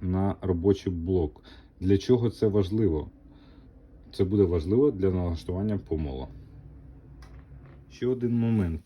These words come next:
дуже важливий. Обережно, як дістати, тут сальник стоїть, ущільнювач всередині, ось він тут. Як його дістати?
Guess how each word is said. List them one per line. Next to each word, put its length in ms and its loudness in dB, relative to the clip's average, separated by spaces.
дуже 400 2
важливий. 640 0
Обережно, 560 2
як 180 0
дістати, 440 -4
тут 220 -4
сальник 400 -4
стоїть, 420 -8
ущільнювач 580 -2
всередині, 600 -6
ось 280 -6
він 100 -6
тут. 180 -8
Як 220 0
його 140 2
дістати? 600 -6